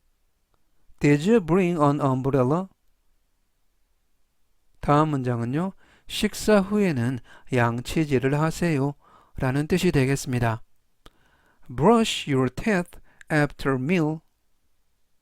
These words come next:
Brush your teeth after a meal.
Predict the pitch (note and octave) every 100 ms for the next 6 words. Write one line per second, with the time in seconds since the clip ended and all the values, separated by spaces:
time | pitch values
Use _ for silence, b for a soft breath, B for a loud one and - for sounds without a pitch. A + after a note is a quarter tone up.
0 | _ _ _ _ _ _ _ _ - C3
1 | C3 F3+ A3+ - D3+ C3 B2+ - A3 F#3
2 | F#3 - b b E3+ F#3 - - D3+ -
3 | C3+ A#2+ E3+ D#3 D3+